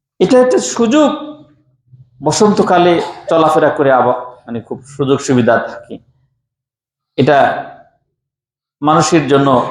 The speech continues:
উপ-, উপযোগী একটা কাল। কিন্তু আর শীতকালটা হচ্ছে মুমিনের জন্য বসন্ত, কারণ এই কালে সে বেশি করে নামাজ পড়ার, রোজা রাখার সে সুযোগ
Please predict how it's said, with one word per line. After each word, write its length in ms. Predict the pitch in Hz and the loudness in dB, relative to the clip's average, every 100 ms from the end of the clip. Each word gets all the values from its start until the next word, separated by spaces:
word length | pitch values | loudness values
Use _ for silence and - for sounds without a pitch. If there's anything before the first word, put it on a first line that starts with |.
| - | -8
উপ-, 240 | 147 151 - | -10 -10 -12
উপযোগী 560 | - - 170 156 214 208 | -12 -8 -2 2 4 4
একটা 240 | 170 - | 2 -2
কাল। 320 | - 117 95 - - - _ _ _ _ _ | -2 0 -2 -4 -10 -20 _ _ _ _ _
কিন্তু 140 | 156 | -2
আর 80 | 160 | 0
শীতকালটা 760 | 165 - 262 262 - 269 262 277 | 0 2 2 2 0 2 2 2
হচ্ছে 180 | 269 | 2
মুমিনের 420 | 214 214 302 311 262 | 0 0 0 0 0
জন্য 220 | 240 202 | 0 0
বসন্ত, 640 | 165 151 170 143 123 127 95 - _ _ | 0 0 -2 -4 -2 -2 -4 -14 _ _
কারণ 200 | 156 170 | 0 2
এই 240 | 190 247 | 2 2
কালে 280 | 254 240 233 | 2 2 2
সে 180 | 220 220 | 2 0
বেশি 320 | 180 190 277 | 0 -2 -2
করে 520 | 247 247 202 - - _ _ 139 | 0 2 0 -2 -16 _ _ -2
নামাজ 360 | 131 156 175 139 - | 0 2 2 0 -2
পড়ার, 420 | 147 143 135 117 | 0 2 2 0
রোজা 260 | 127 135 190 | -4 0 2
রাখার 320 | 165 170 131 | 2 0 -2
সে 160 | - 113 | -4 -10
সুযোগ 340 | - 113 110 | -8 -8 -8